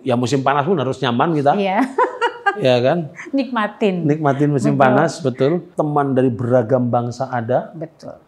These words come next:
Speaker 1: Ya kan? Wawasan luas, ya. Di sini banyak kesempatan yang bisa dimanfaatkan.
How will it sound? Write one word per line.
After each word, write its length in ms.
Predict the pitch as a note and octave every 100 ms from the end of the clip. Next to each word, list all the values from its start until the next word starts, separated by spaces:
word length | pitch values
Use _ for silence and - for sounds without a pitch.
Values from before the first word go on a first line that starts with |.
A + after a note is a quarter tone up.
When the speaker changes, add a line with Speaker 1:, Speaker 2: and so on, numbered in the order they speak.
| _ _ _ _
Speaker 1:
Ya 240 | - A#2+ A#2+
kan? 160 | C3+ C#3
Wawasan 720 | A#2+ C3 C3 B2+ C#3+ C3+ D3
luas, 720 | C#3 C3 C#3+ E3 - - - B2
ya. 320 | C#3 A#2 C#3 - _ _
Di 160 | C#3 B2+
sini 400 | C#3+ D3+ F3 F3+
banyak 640 | B2+ C#3 C#3+ D3 E3+ D3+
kesempatan 720 | D3+ - C#3 C3+ C3 - D#3
yang 160 | D3 C3+
bisa 160 | A#2
dimanfaatkan. 800 | A#2 A2+ A2+ G#2 G#2 G#2 G#2 G2